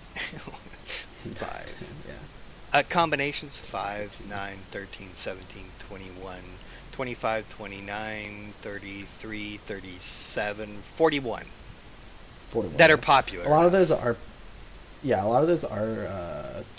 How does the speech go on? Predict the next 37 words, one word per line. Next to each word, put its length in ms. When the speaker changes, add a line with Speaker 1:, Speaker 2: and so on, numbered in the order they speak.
Speaker 1:
Partner 320
combinations. 840
Speaker 2:
Thank 260
you. 140
Speaker 1:
But 280
still, 420
uh, 180
those 200
partner 360
Speaker 2:
Yeah. 80
Speaker 1:
combinations 540
are 100
popular 440
enough 240
to 60
be 160
on 180
there. 220
We're, 220
there's 180
probably 280
a 20
lot 180
more 140
Timurs 480
that 120
are 80
just 260
not 220
listed, 300
but 240
Speaker 2:
Mm-hmm. 340
Speaker 1:
Miram's 200
in 100
the 40
top 280
eight 180